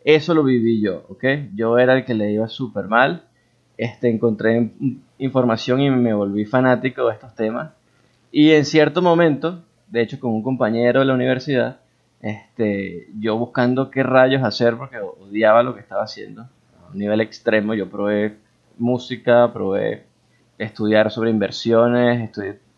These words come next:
muchas cosas en desesperación para poder encontrar algo que, que en verdad me gustara. Decidimos empezar a, como a replicar un mo-, lo que yo,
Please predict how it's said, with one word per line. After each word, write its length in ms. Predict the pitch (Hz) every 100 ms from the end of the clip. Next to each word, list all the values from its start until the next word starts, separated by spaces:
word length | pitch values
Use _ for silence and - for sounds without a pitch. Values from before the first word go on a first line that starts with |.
| _
muchas 380 | 165 170 165 151
cosas 340 | - 139 147 147
en 180 | 123 120
desesperación 680 | 110 110 - 101 98 110 110
para 220 | 131 131
poder 260 | 101 101 104 -
encontrar 460 | 120 110 101 101 -
algo 260 | 110 113 120
que, 340 | 113 101 - _ _ _
que 60 | 104
en 100 | 98
verdad 180 | 95 95
me 120 | 127
gustara. 500 | 123 123 117 135 _ _ _ _ _ _ _ _ -
Decidimos 580 | 123 131 143 143 143 170
empezar 520 | 147 139 - 127 131
a, 760 | 143 147 143 123 104 60 - _ _ -
como 180 | 123
a 40 | 127
replicar 640 | 131 135 123 156 117 98
un 140 | 120 127
mo-, 160 | 139
lo 160 | 123 117
que 200 | 117 107
yo, 240 | 113 110